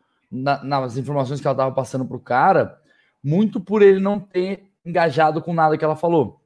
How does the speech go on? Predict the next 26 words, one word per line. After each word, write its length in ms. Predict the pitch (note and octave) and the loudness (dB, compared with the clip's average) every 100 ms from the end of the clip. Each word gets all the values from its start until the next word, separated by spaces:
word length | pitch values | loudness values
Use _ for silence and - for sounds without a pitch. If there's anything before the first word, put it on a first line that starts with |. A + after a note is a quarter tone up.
| _ _ _ _ | _ _ _ _
Você 120 | - E3+ | -4 0
viu 100 | F#3 | 2
que 80 | |
ela 120 | F#3 D3+ | 2 4
falou, 380 | F#3 F3+ B3 | 6 8 8
falou, 260 | B3 F#3+ F#3+ | 8 4 6
falou, 220 | F#3+ F3+ | 4 4
falou, 200 | F#3 F3 | 4 0
falou, 320 | F3 E3 F3 G3+ | 2 4 6 4
e 40 | |
o 40 | |
cara 220 | G3 F#3 - | 4 0 -2
continuou 360 | F3+ E3+ F#3+ | -8 -8 -8
quieto. 340 | - C#3+ C3 - | -2 -2 -2 -4
Aí 180 | D3 D#3+ | -2 -2
ela 120 | E3 | -2
pegou 260 | F3 D#3+ | -2 0
agora 260 | E3+ D#3 D#3+ | 2 2 0
e 40 | |
fez 140 | E3+ D#3 | -2 -6
uma 100 | D3 | -2
pergunta. 420 | F3+ E3 D#3 A#2 | -2 -2 -4 -4
"Ah, 160 | G3+ G#3 | -2 -2
mas 180 | F#3 | -4
você 100 | F#3 | -10
sabe 680 | E3 G#3 A#3 B3 A#3 E3+ B2+ | -6 -4 -4 -4 -4 -6 -10